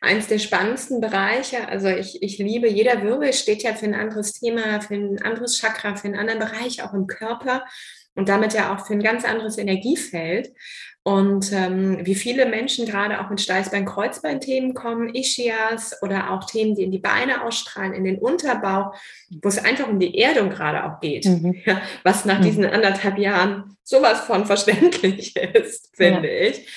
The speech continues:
Speaker 1: Ähm, das ist so spannend, weil ich finde, jeder Wirbel ist so wie so ein kleiner, äh,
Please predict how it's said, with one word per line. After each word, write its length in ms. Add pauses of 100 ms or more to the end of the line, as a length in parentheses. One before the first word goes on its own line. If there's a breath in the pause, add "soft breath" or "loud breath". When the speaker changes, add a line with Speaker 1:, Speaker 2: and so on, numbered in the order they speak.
(380 loud breath)
Speaker 1:
Ähm, 480 (160)
das 180
ist 140
so 100
spannend, 460
weil 160
ich 60
finde, 280
jeder 420
Wirbel 360
ist 360
so 420 (320 loud breath)
wie 100
so 80
ein 120
kleiner, 340 (220)
äh, 180